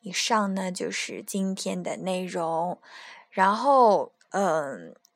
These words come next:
就是最近呢认识了一个小伙伴，然后，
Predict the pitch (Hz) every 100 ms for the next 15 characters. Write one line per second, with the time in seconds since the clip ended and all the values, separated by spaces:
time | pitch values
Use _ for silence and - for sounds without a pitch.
0 | _ - 190 202 - 165 151 - 214 202
1 | 202 190 208 202 196 180 185 196 - 196
2 | - - 220 - 226 _ _ _ _ _
3 | _ _ - - - 220 220 214